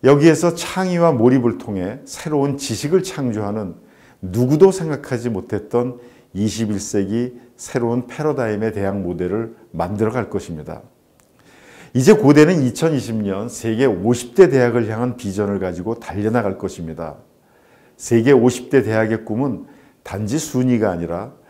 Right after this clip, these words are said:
문명사적 대격변기에 인류의 내일을 개척하겠다는 고려대학교의 굳은 다짐입니다. 멀리서도 민족대학의 소명,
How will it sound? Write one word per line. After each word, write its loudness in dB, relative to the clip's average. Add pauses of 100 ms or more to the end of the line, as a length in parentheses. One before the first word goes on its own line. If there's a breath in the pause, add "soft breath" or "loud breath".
(300 soft breath)
문명사적 2
대격변기에 0 (480 soft breath)
인류의 2
내일을 -2 (100)
개척하겠다는 -2
고려대학교의 -2
굳은 -8
다짐입니다. -10 (1120 loud breath)
멀리서도 8
민족대학의 2
소명, -2